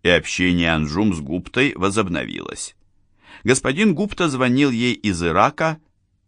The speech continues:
где он, кажется, решил поселиться навсегда.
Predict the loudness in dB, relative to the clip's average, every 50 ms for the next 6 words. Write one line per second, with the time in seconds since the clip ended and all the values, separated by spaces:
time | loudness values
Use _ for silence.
0 | _ _ _ -6 -4 0 4 4 4 4 4 2 2 2 2 2 2 0 -2 -4
1 | -2 -4 -2 -2 -2 -4 -2 -2 -2 -2 -2 -4 -6 -4 -4 -4 -4 -4 -4 -6
2 | -8 -8 -4 -2 -2 -2 -4 -6 _ _ _ _ _ _ _ _ _ 0 0 0
3 | 0 -2 -4 -4 -4 -6 -4 -6 -8 -8 -8 -10